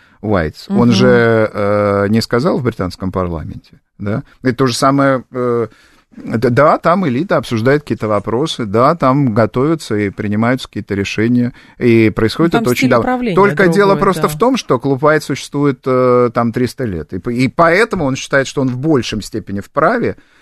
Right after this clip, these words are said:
Speaker 1: там какие-то решения обсуждать и принимать, чем, допустим, российская элита. А почему? Потому что ра-, российская элита сформировалась сорок лет назад, условно, ну, или начала формироваться. А клуб Уайт существует
Speaker 2: Но, более
Speaker 1: триста.
Speaker 2: того,
Speaker 1: Только
Speaker 2: и
Speaker 1: поэтому.
Speaker 2: стиль управления государствами всё-таки другой. А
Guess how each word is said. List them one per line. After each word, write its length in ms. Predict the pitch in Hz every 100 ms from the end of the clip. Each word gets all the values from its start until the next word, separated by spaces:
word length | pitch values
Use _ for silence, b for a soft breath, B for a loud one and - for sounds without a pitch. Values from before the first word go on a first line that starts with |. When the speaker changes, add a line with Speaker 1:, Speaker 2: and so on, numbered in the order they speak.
| b
Speaker 1:
там 160 | - 113
какие-то 240 | 104 127 123
решения 340 | 120 123 110
обсуждать 460 | 110 123 113 107 -
и 20 |
принимать, 380 | 110 117 175 190
чем, 180 | 147
допустим, 440 | 139 117 131 - 110
российская 500 | 110 110 117 - 107
элита. 240 | 87 78
А 40 | 98
почему? 440 | 117 - 117 76
Потому 260 | - 101 104
что 160 | -
ра-, 120 | 117 113
российская 420 | 123 143 131 135
элита 160 | 131
сформировалась 480 | 127 127 123 127 127
сорок 300 | - 196 160
лет 140 | 107 95
назад, 320 | 90 90 85 -
условно, 360 | 101 95 90
ну, 100 | 120
или 60 | 101
начала 340 | 95 - 104
формироваться. 560 | 90 - 107 98 110 _ b b
А 120 | 117
клуб 240 | 117 135 135
Уайт 220 | 156 165
существует 400 | - 120 - 202
Speaker 2:
Но, 20 |
более 140 | 190 165
Speaker 1:
триста. 40 | - 214
Speaker 2:
того, 60 |
Speaker 1:
Только 160 | 196 190
Speaker 2:
и 40 | 185
Speaker 1:
поэтому. 240 | 175 202 247
Speaker 2:
стиль 60 | 226
управления 540 | 226 226 220 226 202
государствами 680 | 190 - 220 208 - 160 151
всё-таки 400 | - 156 - 160
другой. 480 | 160 170 160 120 - B B 214 B
А 160 | 190